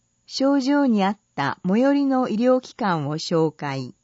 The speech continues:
小児救急電話相談、シャープ八零零零、または零五二九六二の九九零零。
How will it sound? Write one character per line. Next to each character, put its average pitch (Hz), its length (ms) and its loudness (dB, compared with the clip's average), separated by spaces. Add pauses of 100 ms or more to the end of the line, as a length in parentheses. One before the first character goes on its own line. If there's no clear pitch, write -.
(960)
小 285 340 0
児 277 240 0
救 262 320 -2
急 247 420 -2
電 226 280 0
話 220 140 0
相 196 300 -2
談、 139 440 -6 (800)
シ - 200 -8
ャ 269 160 0
ー 240 60 -6 (100)
プ 151 360 -2
八 202 380 -4
零 226 300 2
零 175 320 0
零、 165 400 -2 (460)
ま 170 160 -4
た 254 180 -2
は 185 280 -2 (360)
零 247 300 2
五 233 380 2
二 147 260 -4 (400)
九 277 320 0
六 262 400 0
二 170 220 0
の 151 260 -4 (160)
九 269 300 0
九 233 360 -2
零 160 360 2
零。 147 380 -4